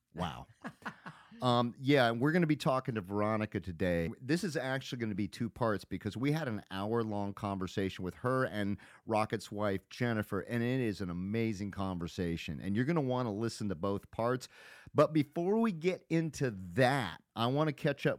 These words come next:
Speaker 1: with you and
Speaker 2: Mm-hmm.
Speaker 1: find out what you've been up to 'cause, man, you done some things yourself in the last several months. So give the audience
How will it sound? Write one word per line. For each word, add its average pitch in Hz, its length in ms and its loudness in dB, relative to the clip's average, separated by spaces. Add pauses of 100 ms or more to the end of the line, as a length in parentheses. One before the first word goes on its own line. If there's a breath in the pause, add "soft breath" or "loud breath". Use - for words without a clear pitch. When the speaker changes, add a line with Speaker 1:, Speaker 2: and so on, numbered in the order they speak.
Speaker 1:
with 113 220 0
you 110 800 2 (340 soft breath)
and 131 120 -14 (100)
Speaker 2:
Mm-hmm. 202 60 -10
Speaker 1:
find 135 260 0
out 127 160 0
what 113 200 -4
you've 151 140 0
been 135 140 2
up 107 140 0
to 110 120 0
'cause, 101 220 -2
man, 190 1120 2
you 147 260 0
done 185 340 4
some 143 220 -2
things 147 340 -2
yourself 147 680 0
in 127 160 -2
the 123 80 4
last 127 320 0
several 120 300 0
months. 117 280 -2
So 123 140 2
give 180 400 2
the 185 120 2
audience 113 800 0